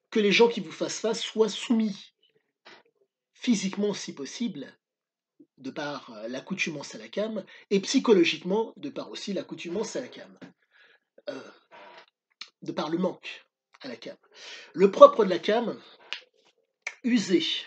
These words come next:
abuser, être dépendant.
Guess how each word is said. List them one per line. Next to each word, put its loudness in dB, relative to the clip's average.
abuser, 2
être -2
dépendant. -2